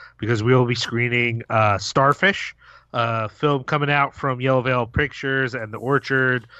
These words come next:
Uh, director Al White will be there for a Q and A afterwards, hosted by my co-host on Horror Business, uh, Justin Lohr. And it's gonna be great. It's ten bucks. It's cheap.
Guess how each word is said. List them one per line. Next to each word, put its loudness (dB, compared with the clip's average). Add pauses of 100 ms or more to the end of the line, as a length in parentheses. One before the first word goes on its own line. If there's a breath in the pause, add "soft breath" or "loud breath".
(200 loud breath)
Uh, 0
director 0
Al 2
White -2
will -6
be -8
there 2 (240 loud breath)
for -4
a -2
Q -2
and 2
A 4
afterwards, 0
hosted -4
by 0 (300 loud breath)
my 0
co-host 0
on -2
Horror 2
Business, -6
uh, -2
Justin -6
Lohr. 4 (360 loud breath)
And 2
it's -8
gonna 0
be -2
great. 2
It's -16
ten -4
bucks. 0
It's -10
cheap. -2